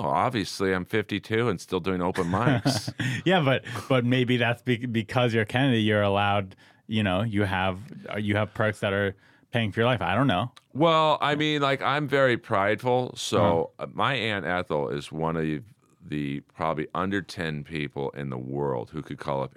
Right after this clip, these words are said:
Speaker 1: any head of any studio, any T V show, and that phone call is taken on two rings or less.
Speaker 2: Mm-hmm.
Speaker 1: It's, it's Ethel Kennedy. Like, no one is gonna refuse her phone call.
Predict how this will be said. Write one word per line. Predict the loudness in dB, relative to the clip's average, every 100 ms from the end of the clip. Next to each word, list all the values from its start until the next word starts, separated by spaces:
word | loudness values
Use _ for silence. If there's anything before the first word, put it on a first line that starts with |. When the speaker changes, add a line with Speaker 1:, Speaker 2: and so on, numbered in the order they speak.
| -8
Speaker 1:
any | -6 -6
head | -8 -6 -6 -6
of | -10 -10
any | -8 -8
studio, | -8 -12 -8 -4 -4 -4 -6 -8
any | -8 -8 -10
T | -8 -8
V | -6 -8
show, | -8 -8 -6
and | -6
that | -8
phone | -6 -8 -6
call | -6 -6 -8
is | -14
taken | -12 -10 -10 -10
on | -12 -12 -12
two | -6 -6
rings | -6 -10 -10 -12 -12
or |
less. | -10 -10 -10 -16 -18 -12
Speaker 2:
Mm-hmm. | -10 -8
Speaker 1:
It's, | -8 -12
it's | -16 -10
Ethel | -10 -8 -10
Kennedy. | -6 -6 -6 -10 -16 _ _
Like, | -10 -10 _
no | -6 -2 0
one | 0 -2
is | -6
gonna | -8 -8
refuse | -8 -8 -10 -8
her | -12
phone | -10 -10 -10
call. | -12 -12